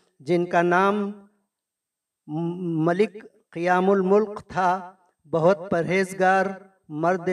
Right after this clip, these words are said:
صاحب علم و عمل، شرع کے پابند اور پارسا تھے۔ آ کر کہا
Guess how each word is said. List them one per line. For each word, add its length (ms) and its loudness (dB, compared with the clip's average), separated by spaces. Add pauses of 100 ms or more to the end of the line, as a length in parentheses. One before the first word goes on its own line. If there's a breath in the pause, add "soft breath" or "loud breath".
صاحب 460 0 (220)
علم 320 -2
و 260 2
عمل، 380 -2 (360 soft breath)
شرع 420 2
کے 180 -4
پابند 560 0 (400)
اور 140 -6
پارسا 600 0
تھے۔ 440 -8 (380)
آ 180 2
کر 220 0
کہا 680 0